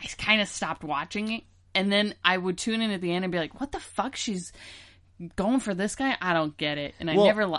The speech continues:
Speaker 1: I never liked it.
Speaker 2: Meg is out of the movie in the ninety-four version.
Speaker 1: Yeah, she's g-, gone.
Speaker 2: Beth has disappeared and then c-, comes back to die, essentially, for a scene that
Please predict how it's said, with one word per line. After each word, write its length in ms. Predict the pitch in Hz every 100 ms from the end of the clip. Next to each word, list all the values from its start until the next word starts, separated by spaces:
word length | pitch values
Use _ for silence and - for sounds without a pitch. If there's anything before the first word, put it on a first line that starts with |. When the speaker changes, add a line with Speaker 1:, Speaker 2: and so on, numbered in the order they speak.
| -
Speaker 1:
I 80 | 196
never 280 | 214 214 202
liked 320 | 151 127 -
it. 120 | - -
Speaker 2:
Meg 260 | 131 170 208
is 120 | 175
out 140 | 151
of 40 | 139
the 80 | 113
movie 320 | 117 113 101
in 80 | 92
the 60 |
ninety-four 800 | 92 90 87 - - - 104 90
version. 360 | 85 80 85 87
Speaker 1:
Yeah, 200 | 247 160
she's 380 | - - 254 190
g-, 280 | - 160 143
gone. 480 | - 147 131 139 113
Speaker 2:
Beth 340 | 151 175 -
has 300 | 165 135 - -
disappeared 600 | - 135 160 151 147 139
and 80 | 127
then 180 | 123 117
c-, 220 | - -
comes 240 | - 127 104
back 240 | 113 -
to 80 | 95
die, 420 | 98 87 85 85
essentially, 600 | 90 - 90 - 90 90
for 220 | 90 98 90
a 40 |
scene 340 | - 95 95
that 200 | 95 90